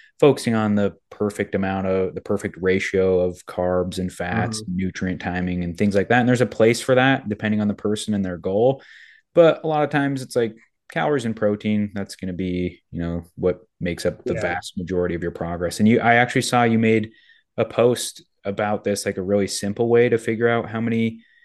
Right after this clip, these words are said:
Speaker 1: calories you should eat.
Speaker 2: Mm-hmm.
Speaker 1: Give us a quick rundown on that, and then maybe I
Speaker 2: So,
Speaker 1: can, like, the more
Speaker 2: yeah.
Speaker 1: complicated
Speaker 2: So, yeah, I guess, like, my perspective has really changed over the years, and I, like, as everybody on the team knows, like, I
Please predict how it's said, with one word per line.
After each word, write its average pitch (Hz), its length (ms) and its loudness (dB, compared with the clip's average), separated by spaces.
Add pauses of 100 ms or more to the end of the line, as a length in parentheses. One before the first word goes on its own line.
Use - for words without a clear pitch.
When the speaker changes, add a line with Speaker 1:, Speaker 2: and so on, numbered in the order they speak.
(200)
Speaker 1:
calories 110 460 0
you 110 60 -2
should 107 180 -6
eat. 117 240 0
Speaker 2:
Mm-hmm. 135 160 -10
Speaker 1:
Give - 100 -4
us 131 140 -2
a 131 80 0
quick 123 280 0
rundown 110 380 0
on 104 180 -2
that, 107 300 0
and 104 80 -2
then 101 100 0
maybe 101 300 -2
I 98 60 -4
Speaker 2:
So, 131 320 8
Speaker 1:
can, 117 160 -12 (160)
like, - 120 -10
the - 60 -4
more 98 260 2
Speaker 2:
yeah. 127 280 6 (260)
Speaker 1:
complicated 113 500 2
Speaker 2:
So, 185 60 8
yeah, 185 80 6
I 165 80 6
guess, 180 300 4
like, 170 200 4
my 151 280 4
perspective 165 560 2
has 139 120 0
really 127 200 0
changed 127 400 -4
over 135 100 0
the 135 100 0
years, 135 340 2
and 113 200 0 (420)
I, 160 460 6
like, 123 340 2
as 131 460 2
everybody 123 320 2
on 123 60 0
the 117 80 0
team 117 260 -4
knows, 123 320 2
like, 107 240 0 (100)
I 123 340 0